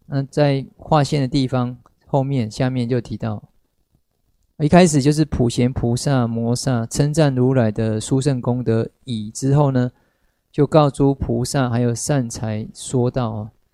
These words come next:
想要成就这样的功德们，应该修十种广大的行愿哈，就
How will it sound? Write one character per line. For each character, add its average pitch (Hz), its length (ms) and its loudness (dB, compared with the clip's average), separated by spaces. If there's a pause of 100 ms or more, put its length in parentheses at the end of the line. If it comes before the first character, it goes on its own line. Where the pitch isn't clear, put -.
(1800)
想 - 180 0
要 175 200 4
成 147 260 2
就 165 180 8
这 151 120 2
样 160 80 4
的 139 100 2
功 147 240 -2
德 135 140 2
们， 123 200 -2
应 143 160 -4
该 139 280 0
修 135 400 2
十 127 340 -2
种 123 240 -2
广 107 260 -4
大 120 220 -2
的 107 140 -4
行 113 360 -10
愿 120 200 -4
哈， 104 160 -10
就 127 200 -4